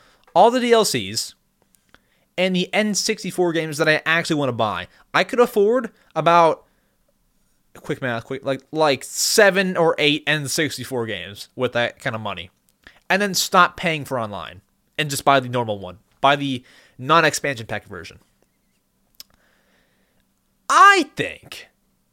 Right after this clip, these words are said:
you gotta add a little more value in the expansion pack version. Now, here's the thing.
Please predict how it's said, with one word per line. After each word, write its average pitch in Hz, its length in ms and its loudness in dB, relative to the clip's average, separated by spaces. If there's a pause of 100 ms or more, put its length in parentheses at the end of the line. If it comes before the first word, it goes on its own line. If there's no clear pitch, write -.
(300)
you 240 160 -4
gotta 247 320 4
add 202 200 4
a 185 100 6
little 240 400 6
more 220 220 6
value 120 580 2 (260)
in 156 120 -4
the 151 140 0
expansion 104 540 -6
pack 90 240 -12
version. 90 420 -20 (720)
Now, 262 220 2
here's 285 400 0
the 220 100 0
thing. 160 380 0